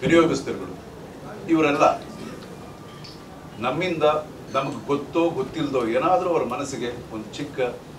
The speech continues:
ಆ, ಮನಸ್ತಾಪ ಅಥವಾ ಏನಾದರೂ ತಪ್ಪಾಗಿದ್ರೆ ದಯವಿಟ್ಟು ಅದನ್ನೆಲ್ಲ ಮನಸ್ಸಲ್ಲಿ ಇಟ್ಕೊಳ್ದೆ ಬಂದು ತುಂಬ ಹೃದಯದಿಂದ ನನ್ನ ಹುಡುಗನ್ನ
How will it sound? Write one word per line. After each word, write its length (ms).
ಆ, 60
ಮನಸ್ತಾಪ 500
ಅಥವಾ 200
ಏನಾದರೂ 320
ತಪ್ಪಾಗಿದ್ರೆ 640
ದಯವಿಟ್ಟು 440
ಅದನ್ನೆಲ್ಲ 420
ಮನಸ್ಸಲ್ಲಿ 420
ಇಟ್ಕೊಳ್ದೆ 420
ಬಂದು 340
ತುಂಬ 220
ಹೃದಯದಿಂದ 520
ನನ್ನ 180
ಹುಡುಗನ್ನ 360